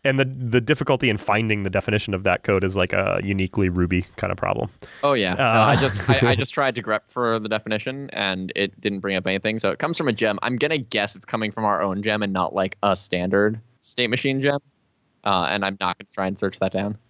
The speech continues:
Speaker 1: The, <laughs> the, the first Rails project I worked on, I turned it over to, when I left the company, I turned it over to this developer who was, like, getting into Rails and was a Java programmer.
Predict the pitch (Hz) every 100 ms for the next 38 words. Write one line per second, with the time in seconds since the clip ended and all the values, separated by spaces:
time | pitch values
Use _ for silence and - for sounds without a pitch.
0 | - 123 123 101 135 120 120 - - -
1 | - - - - 110 131 127 113 107 107
2 | 117 107 104 104 104 104 113 104 95 107
3 | 101 101 98 98 - 98 95 101 95 98
4 | - 113 107 98 92 107 95 92 92 98
5 | 92 - 120 127 117 101 98 98 92 92
6 | 101 101 95 95 95 90 90 - 95 92
7 | 90 87 90 - 104 90 85 123 107 104
8 | 92 107 101 120